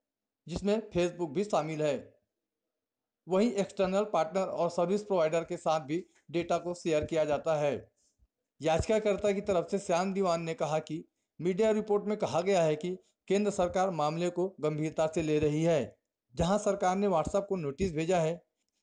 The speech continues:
WhatsApp की नई प्राइवेसी पॉलिसी को पाँच फरवरी से लागू करने की घोषणा की थी, वहीं इसे बाद में बढ़ाकर चौदह मई कर दिया गया। बता दें कि WhatsApp की नई प्राइवेसी पॉलिसी भारत और यूरोप के लिए अलग-अलग है।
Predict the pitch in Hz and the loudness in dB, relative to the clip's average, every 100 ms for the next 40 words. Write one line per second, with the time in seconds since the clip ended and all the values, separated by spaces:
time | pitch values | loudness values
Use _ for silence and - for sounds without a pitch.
0 | _ 151 165 214 208 208 190 202 208 175 | _ -2 0 0 0 0 0 0 2 2
1 | 175 - 190 165 156 160 190 185 175 - | 2 -2 -2 0 0 -2 -4 -2 -2 -4
2 | _ _ 175 180 - 160 156 160 190 156 | _ _ 0 0 0 0 0 -2 0 2
3 | 160 165 139 156 185 135 127 151 147 151 | 0 -4 -4 -4 -6 -6 -6 -4 -4 -4
4 | 151 160 139 - _ _ _ 180 220 226 | -4 -2 -4 -6 _ _ _ 2 4 4
5 | - 233 185 160 180 190 170 156 156 156 | 4 2 4 2 2 0 2 2 2 0
6 | 156 - - 190 202 196 175 175 147 143 | -2 -8 -2 2 2 0 0 0 0 2
7 | 151 156 143 107 - _ _ _ _ - | 2 2 0 0 -10 _ _ _ _ -6
8 | 147 165 185 180 214 214 170 190 - 165 | -4 2 2 4 2 2 -2 -4 -2 2
9 | 180 175 202 196 202 185 185 202 185 151 | 2 2 2 2 0 -2 -2 0 2 2
10 | 156 151 185 165 147 139 175 175 _ - | 0 -4 -4 -2 -2 -2 -8 -8 _ -4
11 | 147 170 190 196 - 160 170 165 160 160 | 0 2 2 -2 -2 0 2 0 -4 -6
12 | - 151 165 214 220 - 160 151 156 151 | -8 -4 -2 -2 -4 -4 -2 0 0 2
13 | 165 160 117 | 2 0 -2